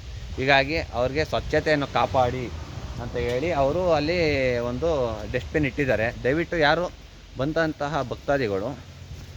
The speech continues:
ಅಲ್ಲಿ ನೀರು ಕುಡ್ದು ಬಾಟ್ಲು ಬಿಸಾಕೋದು ಈ ಥರ ಎಲ್ಲ ಮಾಡಬಾರ್ದು ಅನ್ನೋ ಒಂದು ಉದ್ದೇಶ, ಸ್ವಚ್ಛತೆಯನ್ನು ಕಾಪಾಡಬೇಕು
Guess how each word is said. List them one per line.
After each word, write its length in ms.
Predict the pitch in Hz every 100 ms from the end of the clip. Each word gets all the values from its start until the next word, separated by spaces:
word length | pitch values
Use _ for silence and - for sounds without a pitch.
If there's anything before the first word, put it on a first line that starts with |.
| - -
ಅಲ್ಲಿ 460 | 120 139 143 135 135 127 123 120
ನೀರು 260 | 127 131 131
ಕುಡ್ದು 200 | 135 120
ಬಾಟ್ಲು 260 | 131 139
ಬಿಸಾಕೋದು 400 | 127 110 120 120
ಈ 80 | 127
ಥರ 140 | 123
ಎಲ್ಲ 140 | 120 135 175 - - - - - - -
ಮಾಡಬಾರ್ದು 400 | 120 151 147 139
ಅನ್ನೋ 160 | 131 143
ಒಂದು 180 | 156 135
ಉದ್ದೇಶ, 320 | 123 143 - 107 - - - - - - - - - - -
ಸ್ವಚ್ಛತೆಯನ್ನು 540 | 131 123 147 143 143 -
ಕಾಪಾಡಬೇಕು 640 | 117 - 127 117 110